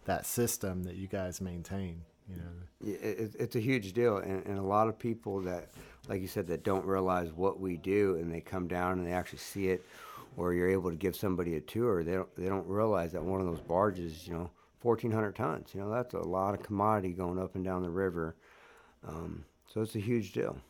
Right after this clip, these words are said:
Speaker 1: Well, Christopher, I really appreciate you taking the time,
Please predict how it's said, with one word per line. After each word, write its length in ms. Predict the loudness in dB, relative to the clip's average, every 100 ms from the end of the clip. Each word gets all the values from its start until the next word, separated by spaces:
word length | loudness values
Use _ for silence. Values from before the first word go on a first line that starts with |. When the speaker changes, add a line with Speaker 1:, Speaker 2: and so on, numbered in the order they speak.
| _ _ -20 -20 _ _ -20 -20 _ _ _ _ _ _ _ _ _ _ _ _ -2
Speaker 1:
Well, 180 | 0 2
Christopher, 460 | 0 0 -2 -2 0
I 120 | 2
really 280 | 6 6 4
appreciate 460 | 2 -4 -2 -6
you 80 | -6
taking 320 | -6 -4 -4
the 80 | -4
time, 640 | -6 -6 -2 -2 -2 -6